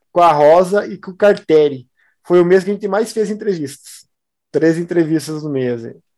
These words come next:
Em novembro, tivemos cinco episódios. Ah, desses cinco, uma entrevista com o Daniel e um episódio da, e terceiro episódio da Confraria, em novembro.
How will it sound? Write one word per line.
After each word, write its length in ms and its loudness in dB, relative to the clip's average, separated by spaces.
Em 100 -4
novembro, 680 2
tivemos 340 -2
cinco 240 -8
episódios. 880 -2
Ah, 280 2
desses 380 0
cinco, 640 -4
uma 220 -2
entrevista 540 0
com 80 -10
o 40 -6
Daniel 600 0
e 220 -4
um 320 0
episódio 640 -2
da, 640 0
e 80 -6
terceiro 480 -6
episódio 400 -4
da 80 0
Confraria, 600 -6
em 280 -12
novembro. 540 -6